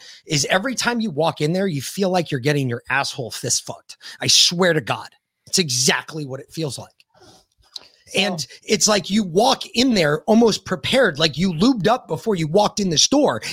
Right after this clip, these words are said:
Speaker 1: And then the guy walks in and he goes, "Oh shit, yeah, by the way, dude, this is gonna cost about this much money." And you're like, "Fuck."
Speaker 2: Um,
Speaker 1: I knew this is gonna hurt.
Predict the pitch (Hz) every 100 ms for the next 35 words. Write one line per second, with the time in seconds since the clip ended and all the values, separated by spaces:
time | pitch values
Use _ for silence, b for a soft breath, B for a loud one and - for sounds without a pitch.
0 | B 233 311 262 247 311 302 247 214 -
1 | 220 202 196 185 190 160 - B B B
2 | _ 185 143 - 190 123 _ 143 139 123
3 | 110 110 107 95 95 90 - 127 92 131
4 | 117 107 92 - 117 - 101 - 123 107
5 | 117 110 92 - - - - _ _ _
6 | _ B B B B B B B B -
7 | 180 170 165 143 120 - - 117 107 110